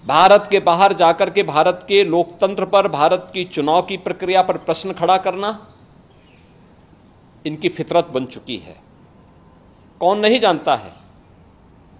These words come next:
कि कांग्रेस ने संविधान लागू होने से लेकर के दो हज़ार चौदह तक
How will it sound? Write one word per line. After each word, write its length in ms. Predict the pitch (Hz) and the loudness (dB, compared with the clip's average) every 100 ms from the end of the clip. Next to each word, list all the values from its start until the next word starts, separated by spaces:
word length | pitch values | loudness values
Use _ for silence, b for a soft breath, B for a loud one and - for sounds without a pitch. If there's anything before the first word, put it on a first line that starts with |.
| _ _ _ _ _ _ _ _ _ _ _ _ _ _ _ _ _ _ - | _ _ _ _ _ _ _ _ _ _ _ _ _ _ _ _ _ _ -6
कि 80 | |
कांग्रेस 640 | 190 185 185 202 233 240 240 | 0 2 2 4 4 4 2
ने 140 | 226 131 - - _ _ _ _ _ _ _ _ _ _ | -2 -2 -10 -20 _ _ _ _ _ _ _ _ _ _
संविधान 500 | - 165 175 180 185 | -4 -2 -2 0 0
लागू 340 | 165 156 170 170 | 4 2 4 0
होने 640 | 113 147 190 185 165 - - - _ - | 0 -2 0 -2 -2 -6 -20 -20 _ -20
से 200 | - 156 | -6 -4
लेकर 400 | 127 170 214 190 | -2 0 0 0
के 200 | 135 92 - _ _ - - - _ _ - _ _ _ - - | -2 -10 -16 _ _ -20 -20 -20 _ _ -20 _ _ _ -20 -8
दो 100 | 139 | 2
हज़ार 340 | 170 170 165 156 - | 2 4 4 2 0
चौदह 260 | 165 165 180 | 0 2 2
तक 220 | 214 | 2